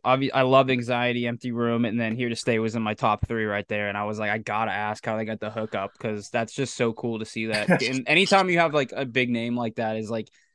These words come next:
Speaker 1: is super cool. Even being on the same label and stuff, it's still interesting to me how, like, bands can go about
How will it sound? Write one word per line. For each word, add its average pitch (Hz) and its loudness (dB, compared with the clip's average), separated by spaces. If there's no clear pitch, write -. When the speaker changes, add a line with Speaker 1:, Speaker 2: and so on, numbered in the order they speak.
Speaker 1:
is 110 -6
super 123 0
cool. 117 0
Even 165 4
being 170 6
on 165 6
the 151 4
same 156 2
label 131 2
and 127 0
stuff, 127 -2
it's 117 -8
still 135 4
interesting 127 2
to 127 -2
me 123 0
how, 120 4
like, 123 2
bands 117 6
can 113 0
go 123 6
about 113 2